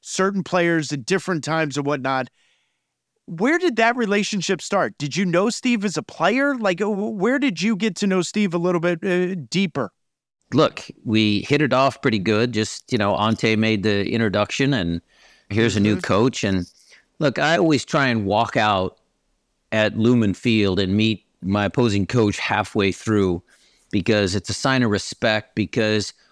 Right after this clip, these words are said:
Speaker 2: our jobs are hard. Look, we have great jobs. I don't wanna complain. I mean, we have great jobs. We, we're in pro sports and, you know, but there's pressure.
Speaker 1: Mm-hmm.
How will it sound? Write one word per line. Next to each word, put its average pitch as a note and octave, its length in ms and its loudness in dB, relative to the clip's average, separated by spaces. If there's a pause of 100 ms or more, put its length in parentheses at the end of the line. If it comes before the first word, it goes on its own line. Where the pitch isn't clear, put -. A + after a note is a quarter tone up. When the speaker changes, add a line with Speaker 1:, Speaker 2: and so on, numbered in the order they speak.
(160)
Speaker 2:
our D#3+ 200 0
jobs B2+ 440 2
are G2+ 100 2
hard. E2 460 -4 (400)
Look, A#2+ 200 0
we C#3+ 80 4
have C3+ 120 2
great G#2 280 2
jobs. A2 340 2
I A2+ 80 2
don't A#2 80 0
wanna G#2 160 0
complain. G#2 540 0
I - 20 2
mean, F#2+ 400 0
we G#2+ 200 2
have G#2 220 2
great G2 280 2
jobs. G2 500 2
We, F2+ 420 2
we're G2+ 240 -4
in G#2+ 160 0
pro A2+ 220 0
sports G#2 640 -2
and, E2 240 -2 (460)
you B2+ 80 0
know, G2+ 140 2
but D#3 160 -2
there's C4 180 0
pressure. - 440 -2
Speaker 1:
Mm-hmm. B2+ 180 -8